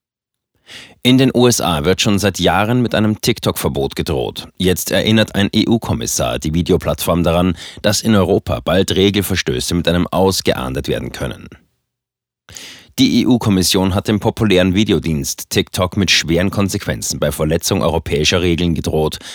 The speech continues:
einschließlich dem Verbot der Plattform in Europa.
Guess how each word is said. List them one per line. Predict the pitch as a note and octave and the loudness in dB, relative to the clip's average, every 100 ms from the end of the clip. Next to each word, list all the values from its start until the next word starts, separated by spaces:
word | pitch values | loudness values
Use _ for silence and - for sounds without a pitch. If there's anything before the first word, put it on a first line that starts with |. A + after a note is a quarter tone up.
| - - | -14 -4
einschließlich | E2 F2+ - F2+ - F#2+ | 0 0 2 2 0 0
dem | G#2+ | 0
Verbot | G2 F2+ D#2 D#2+ - | -2 -2 -2 -2 0
der | E2 | -2
Plattform | D#2+ - F2 F2+ | -2 -4 -4 -2
in | G2+ | 0
Europa. | F2 F#2+ - - | 0 -2 -6 -12